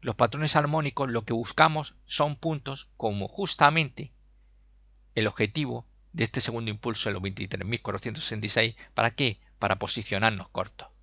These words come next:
Ellos esperan a que lleguemos a niveles como este para posicionarse corto. Los que operan con patrones armónicos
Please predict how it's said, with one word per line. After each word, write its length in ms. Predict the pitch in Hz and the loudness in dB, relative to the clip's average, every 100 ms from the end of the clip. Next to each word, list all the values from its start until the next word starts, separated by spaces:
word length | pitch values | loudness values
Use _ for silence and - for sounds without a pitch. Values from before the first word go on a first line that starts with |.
| _ _ _ _ _ _ _ | _ _ _ _ _ _ _
Ellos 300 | 139 160 143 | 2 2 0
esperan 480 | 139 - 120 107 104 - | -2 2 4 4 0 -6
a 120 | - | -6
que 120 | 107 101 | 0 0
lleguemos 460 | 101 123 127 113 | 4 2 2 -2
a 60 | 107 | -4
niveles 380 | 107 110 110 - | 0 0 0 -4
como 220 | 117 127 | -4 -4
este 340 | 117 - 113 - - - _ | -2 -6 -6 -10 -20 -20 _
para 160 | 117 | 2
posicionarse 720 | 113 117 - 110 107 107 - - | 2 -2 -4 -2 0 -2 -4 -10
corto. 320 | - - - _ _ _ | -12 -12 -20 _ _ _
Los 100 | - | -10
que 100 | 120 | -6
operan 280 | 107 151 147 | 0 0 0
con 320 | 151 139 135 - - | -2 -4 -4 -12 -2
patrones 380 | 127 143 135 135 | -2 0 0 0
armónicos 480 | 139 165 113 - | 2 2 0 -4